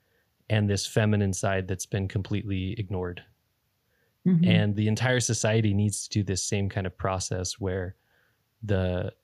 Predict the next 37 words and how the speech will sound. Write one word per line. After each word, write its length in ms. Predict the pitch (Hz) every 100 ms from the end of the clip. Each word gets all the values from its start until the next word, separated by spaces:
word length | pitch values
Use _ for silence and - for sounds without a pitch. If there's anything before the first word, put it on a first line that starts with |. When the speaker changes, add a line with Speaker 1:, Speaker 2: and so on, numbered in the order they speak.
| _ _ _ _ _ _ _ -
Speaker 1:
the 360 | 139 107 104 -
overly 420 | 110 107 104 98
masculine 840 | 95 95 95 - 95 92 90 92 - -
turns 400 | - 110 101 95
back 300 | 104 98 -
towards 240 | 101 90
the 100 | 95
feminine, 520 | 87 95 92 104 117 -
and 100 | 95
we, 140 | 95 - _ _
we 100 | 104
court 260 | - 92 87
each 180 | 90 -
other 140 | -
again 300 | - - 104 - _ - - _ _ _ _ _ _ - -
to 100 | 110
get 160 | 104
some 140 | - 98
balance 560 | 95 92 95 - - - _ _ _ -
and 80 | -
to 60 |
do 120 | 101 92
some 160 | 101
healing. 380 | 90 92 90 92 - _ _ _ _ _ _ _ _ _ _
Speaker 2:
Yeah. 300 | 202 190 180 165 _ 240
I 60 |
like, 200 | 214 214 -
you 180 | 220 202
told 200 | 220 208
me 140 | 185
before, 580 | 180 190 175 190 175 175
like, 240 | 165 165 - -
that's 260 | 269 185 170
how 80 |
you 160 | 180 175
view 160 | 175 175
music. 600 | 170 170 175 170 -